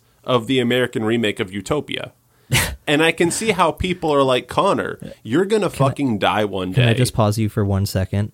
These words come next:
Speaker 2: You hold
Speaker 1: Yeah.
Speaker 2: on to that idea.
Speaker 1: Uh-huh.
Speaker 2: We did, we had a discussion off mic about whether or not we were gonna talk about this, and
Speaker 1: Right.
Speaker 2: we decided no.
Speaker 1: Well, here's the thing. I'm not gonna talk about the, like, I'm not gonna get in the weeds about the show.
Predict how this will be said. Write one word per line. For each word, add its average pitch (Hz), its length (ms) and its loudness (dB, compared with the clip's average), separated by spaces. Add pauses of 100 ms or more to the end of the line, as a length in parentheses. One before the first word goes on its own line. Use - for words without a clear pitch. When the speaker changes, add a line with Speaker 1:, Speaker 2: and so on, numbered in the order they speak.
Speaker 2:
You 104 160 2
hold 101 180 4
Speaker 1:
Yeah. 98 60 2
Speaker 2:
on 98 100 2
to 104 100 0
that 98 200 0
idea. 95 560 0
Speaker 1:
Uh-huh. 104 320 0
Speaker 2:
We 113 360 2
did, 113 500 0
we 113 180 4
had 127 180 6
a 113 80 4
discussion 104 640 0 (140)
off 98 320 0
mic 92 340 0
about 95 260 0
whether 92 320 0
or 90 60 0
not 90 220 -2
we 92 80 -2
were 92 120 -2
gonna 95 220 -2
talk 87 240 -4
about 92 300 -4
this, 104 200 -4
and 110 140 2
Speaker 1:
Right. 139 300 2
Speaker 2:
we 117 160 2
decided 95 600 0 (140)
no. 92 320 -6 (420)
Speaker 1:
Well, 190 160 4
here's 214 260 0
the 190 80 0
thing. 175 180 -2
I'm 135 100 2
not 190 160 4
gonna 185 180 0
talk 147 280 0
about 127 480 0
the, 110 540 -2 (720)
like, 123 420 0
I'm 135 100 2
not 175 180 2
gonna 165 200 2
get 135 260 0
in 143 160 2
the 110 100 4
weeds 110 560 -2
about 107 600 0
the 95 100 -6
show. 113 600 0